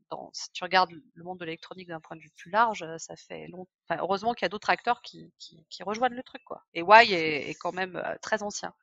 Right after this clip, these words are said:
C'est une boîte qui existe depuis, euh, une dizaine d'années, je dirais.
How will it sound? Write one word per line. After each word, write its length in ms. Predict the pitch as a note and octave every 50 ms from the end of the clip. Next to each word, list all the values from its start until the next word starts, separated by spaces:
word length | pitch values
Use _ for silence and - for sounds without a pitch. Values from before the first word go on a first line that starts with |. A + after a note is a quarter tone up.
| _ _ _ - - - - - - - - _ _ _
C'est 160 | - - E3
une 80 | D#3+ E3
boîte 360 | F3 F3+ F#3 - - - E3+
qui 120 | - - D#3+
existe 260 | D3+ - F#3+ F#3+ D#3+
depuis, 380 | E3 - - - - F3+ F3+ F3
euh, 160 | D#3+ D#3 D#3
une 100 | D#3+ D#3+
dizaine 260 | D#3+ E3 E3+ F3+ F3+
d'années, 200 | G3 G3+ F#3+ F#3
je 100 | F3+ -
dirais. 220 | - D#3+ - -